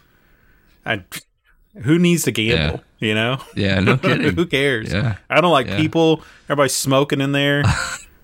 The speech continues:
Speaker 2: Fuck it. I just, I wanna go back to my room and just play some
Speaker 1: Uh.
Speaker 2: Neon White.
Speaker 1: Yep.
Speaker 2: Damn, that was a good
Speaker 1: Yeah.
Speaker 2: reveal. Thank you for doing
Speaker 1: Ah,
Speaker 2: that.
Speaker 1: yeah. I, I've been playing that for a while.
Speaker 2: <laughs> Uh,
Speaker 1: Yeah.
Speaker 2: okay, so, uh, I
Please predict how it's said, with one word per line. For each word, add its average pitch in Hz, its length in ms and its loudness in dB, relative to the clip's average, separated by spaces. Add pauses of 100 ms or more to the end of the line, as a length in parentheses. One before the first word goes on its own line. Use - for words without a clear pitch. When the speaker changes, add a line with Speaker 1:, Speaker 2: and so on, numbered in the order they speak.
(260)
Speaker 2:
Fuck 139 220 0
it. 92 220 -6
I 120 260 2
just, - 360 -4
I 117 100 0
wanna 120 200 0
go 113 80 0
back 117 220 -2
to - 80 -10
my 110 100 -2
room 107 320 0
and 98 100 -2
just - 180 -2
play 101 460 -2 (680)
some 123 500 2
Speaker 1:
Uh. 113 100 0
Speaker 2:
Neon 107 520 0
White. 95 400 -2 (720)
Speaker 1:
Yep. 95 260 -4 (320)
Speaker 2:
Damn, 156 360 4
that 135 80 0
was 131 100 0
a 123 60 -2
good 123 120 0
Speaker 1:
Yeah. 117 80 0
Speaker 2:
reveal. 107 320 0
Thank 117 280 0
you 107 100 -2
for 101 140 -8
doing 104 160 -4
Speaker 1:
Ah, 139 260 2
Speaker 2:
that. 117 80 -2
Speaker 1:
yeah. 110 380 0
I, 101 200 0 (300)
I've 101 60 -2
been 101 100 2
playing 104 320 2
that 101 160 -2
for 101 100 -2
a 95 60 -2
while. 101 400 -2
Speaker 2:
<laughs> 151 60 -8 (440)
Uh, 147 560 4
Speaker 1:
Yeah. - 100 0
Speaker 2:
okay, 139 280 0
so, 131 640 2 (560)
uh, 123 280 0
I 160 640 0